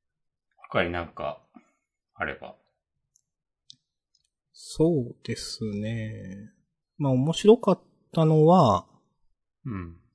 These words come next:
Speaker 2: まあ、坂本デイズ、ヒロアカ、アンデッド、アンラック。まあ、キザも面白かったかな。まあ、ヌエの陰陽師、ウィッチウォッ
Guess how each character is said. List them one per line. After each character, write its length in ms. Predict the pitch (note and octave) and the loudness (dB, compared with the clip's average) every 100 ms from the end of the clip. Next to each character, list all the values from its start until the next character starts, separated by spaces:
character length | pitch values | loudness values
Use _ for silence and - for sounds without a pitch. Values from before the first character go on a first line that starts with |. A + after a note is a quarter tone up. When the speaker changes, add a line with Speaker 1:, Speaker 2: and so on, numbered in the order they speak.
| _ _ _ _ | _ _ _ _
Speaker 2:
ま 60 | B2+ | -14
あ、 40 | |
坂 360 | - C3 C#3 C#3 | -12 -8 -2 0
本 200 | C#3 C#3 _ _ - C#3 B2+ - - | 0 -2 _ _ -4 -2 -2 -4 0
デ 140 | C3 | 2
イ 180 | A#2+ G#2 | 2 0
ズ、 140 | G2 | -4
ヒ 220 | G2 - G#2+ | -8 -4 -2
ロ 240 | A2 A2 | -2 -4
ア 40 | - | -6
カ、 80 | G2+ | -6
ア 60 | |
ン 80 | G#2 | -4
デ 100 | G#2 | -6
ッ 40 | - - | -10 -6
ド、 120 | G#2 | -4
ア 60 | |
ン 140 | G2+ F#2 | -4 -6
ラ 80 | F#2 | -10
ッ 60 | - _ | -14 _
ク。 200 | - - _ | -16 -16 _
ま 120 | C3+ | -8
あ、 20 | |
キ 140 | - D3+ | -2 0
ザ 100 | F#3 | 0
も 240 | F3+ F3+ | 0 0
面 140 | D3+ C3 | 0 -2
白 220 | B2+ A2+ | -4 -6
か 120 | - | -8
っ 80 | - _ _ _ _ - | -14 _ _ _ _ -16
た 80 | |
か 200 | - - | -14 -14
な。 200 | F3 - _ _ _ _ _ _ _ _ _ _ _ _ _ _ _ _ _ | -14 -16 _ _ _ _ _ _ _ _ _ _ _ _ _ _ _ _ _
ま 140 | C#3 | -4
あ、 20 | B2 | 0
ヌ 160 | D#3+ | 2
エ 60 | D#3 | 2
の 160 | B2 | 2
陰 160 | B2+ A2 | 0 -2
陽 120 | G2+ | -4
師、 100 | G2+ | -6
ウ 40 | G2 | -8
ィ 100 | G#2 | -10
ッ 40 | _ - | _ -14
チ 140 | G#2+ | -8
ウ 100 | |
ォ 40 | |
ッ 40 | G#2+ | -8